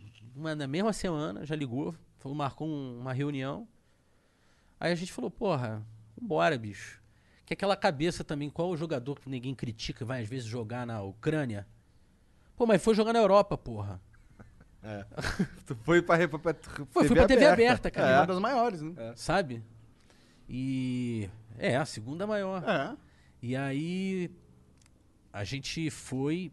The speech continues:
Speaker 1: e quando foi se despedir lá na, na T V, uma diretora do canal, até inclusive, porra, dobrou a, a pedida, falou assim, "Não, vocês não podem ir embora, a gente pá, paga." A gente falou, "Não, mas agora a gente não vai ficar.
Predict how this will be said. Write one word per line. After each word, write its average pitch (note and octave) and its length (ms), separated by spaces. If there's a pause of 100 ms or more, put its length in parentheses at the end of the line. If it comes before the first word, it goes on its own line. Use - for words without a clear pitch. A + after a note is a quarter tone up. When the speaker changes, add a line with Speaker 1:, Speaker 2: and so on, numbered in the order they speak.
Speaker 1:
e G#2+ 240
quando C#3 260
foi - 180
se - 140
despedir A#2+ 500
lá A#2 140
na, G#2+ 180
na G#2 100
T A2 200
V, B2 260
uma B2 240
diretora A2 580
do G#2 100
canal, A#2 340
até B2 240
inclusive, C3+ 680
porra, G#2 440 (880)
dobrou D3+ 540
a, A2 400
a A2+ 60
pedida, A2 540
falou B2 160
assim, E3+ 140
"Não, E3 220
vocês D#3+ 160
não F3 80
podem D#3+ 220
ir C3 40
embora, D#3 400
a C#3+ 40
gente C#3 280
pá, D3 300
paga." D3 260 (120)
A - 120
gente - 340 (520)
falou, D#3 200
"Não, D3+ 440
mas C#3+ 220
agora D3 260
a D3+ 40
gente D#3 180
não D#3+ 60
vai C#3+ 120
ficar. G2+ 400